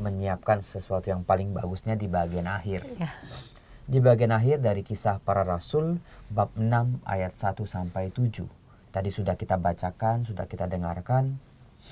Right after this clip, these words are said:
Speaker 1: Tidak ada salahnya nanti setelah ini Anda baca sendiri lagi, supaya lebih jelas apa yang saya jelaskan ini. Dikisahkan, ini gereja dalam Kisah Para Rasul,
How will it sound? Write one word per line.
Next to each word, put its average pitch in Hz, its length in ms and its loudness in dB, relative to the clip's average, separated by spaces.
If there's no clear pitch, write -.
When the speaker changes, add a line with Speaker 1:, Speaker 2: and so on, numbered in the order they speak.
Speaker 1:
Tidak 98 200 2
ada 95 200 2
salahnya 95 480 2
nanti 104 320 0
setelah 104 320 -4
ini 110 240 0
Anda 104 240 2
baca 104 280 2
sendiri 113 320 0
lagi, 127 360 2
supaya 110 360 2
lebih 107 240 2
jelas 113 480 -2
apa 110 360 2
yang 101 160 -4
saya 98 160 -2
jelaskan 92 480 -4
ini. 92 280 -4
Dikisahkan, 160 800 2
ini 190 120 2
gereja 147 520 6
dalam 123 240 6
Kisah 117 240 0
Para 120 160 2
Rasul, 143 480 0